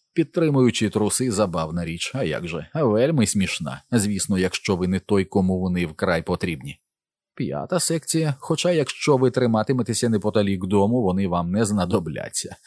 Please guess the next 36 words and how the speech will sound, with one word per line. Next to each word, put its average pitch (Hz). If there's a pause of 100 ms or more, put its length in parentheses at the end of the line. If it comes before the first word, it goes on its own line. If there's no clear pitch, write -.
(220)
Судячи 180
з 165
вашої 165
блідості, 165
сер, 170 (260)
і 139 (100)
того, 127
який 123
ви 117
спітнілий, 135 (200)
либонь, 123
найрозумнішим 123
було 131
б 135
саме 160
це. 311 (480)
«Дякую», — 82 (100)
перебив 90
я, 92
уявивши 92
собі, 95
як 90
б'ю 107
його 131
просто 117
в -
губи, 113
вгачуючи 104
весь 104
набір 104
його 104
зубних 101
протезів 107
прямо 107
в 107
глотку. -